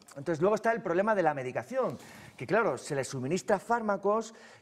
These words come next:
que tienen una composición química muy parecida a las anfetaminas, que funcionan,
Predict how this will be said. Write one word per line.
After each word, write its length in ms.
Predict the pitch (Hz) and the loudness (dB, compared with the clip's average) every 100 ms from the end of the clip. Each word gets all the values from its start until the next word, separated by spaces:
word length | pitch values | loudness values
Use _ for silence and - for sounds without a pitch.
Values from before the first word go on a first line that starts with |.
| - | -6
que 160 | 143 | -4
tienen 280 | 127 160 196 | -2 0 0
una 160 | 202 196 | 2 2
composición 540 | 180 170 156 143 190 | 0 -4 -6 -4 -4
química 460 | - 202 196 196 156 | -2 -2 0 2 0
muy 440 | 143 151 180 240 | 0 0 2 2
parecida 680 | 240 135 113 - 175 175 180 | -2 -6 -6 -4 -2 -2 -4
a 220 | - 127 | -4 -2
las 200 | 139 131 | -2 -4
anfetaminas, 560 | 123 113 139 269 269 - | -6 -6 -4 0 0 2
que 100 | 170 | 2
funcionan, 680 | 180 151 254 285 202 120 | 2 0 2 2 2 -2